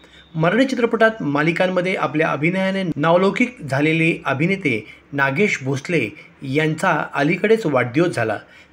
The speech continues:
त्यांच्या वाढदिवसानिमित्त त्यांच्याबद्दल जाणून घेऊया. केवळ मराठीच नाही, तर अनेक हिंदी चित्रपटामध्येही अभिनेते नागेश भोसले यांनी आपल्या अभिनयाची छाप सोडली आहे. देवयानी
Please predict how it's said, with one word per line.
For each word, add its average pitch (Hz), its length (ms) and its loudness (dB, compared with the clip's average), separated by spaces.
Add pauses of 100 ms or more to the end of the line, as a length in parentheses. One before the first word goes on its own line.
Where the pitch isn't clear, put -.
त्यांच्या 214 280 4
वाढदिवसानिमित्त 208 760 2 (420)
त्यांच्याबद्दल 180 640 2 (220)
जाणून 147 280 0
घेऊया. 113 300 -2 (1700)
केवळ 247 180 8
मराठीच 196 540 4
नाही, 165 320 2 (360)
तर 214 240 4
अनेक 226 280 4
हिंदी 196 300 0
चित्रपटामध्येही 196 1300 2 (400)
अभिनेते 214 480 2
नागेश 170 400 -2
भोसले 165 360 0
यांनी 156 380 2 (280)
आपल्या 190 360 0
अभिनयाची 208 760 0
छाप 156 300 -2
सोडली 131 320 -2
आहे. 104 260 0 (500)
देवयानी 175 560 2